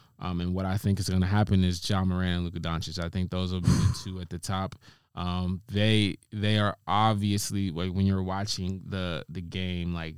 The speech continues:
Speaker 1: they are the most talented player on the floor, and they're also the most valuable player on the floor.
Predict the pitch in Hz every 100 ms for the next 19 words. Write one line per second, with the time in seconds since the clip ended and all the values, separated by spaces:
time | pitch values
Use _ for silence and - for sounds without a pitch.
0 | 90 98 98 95 90 85 85 85 85 -
1 | - - _ _ - 117 131 135 131 135
2 | 131 131 123 127 123 123 - - - 101
3 | 98 78 104 101 92 90 92 90 87 -
4 | 90 90 92 98 98 - 98 98 98 98
5 | - 101 101 95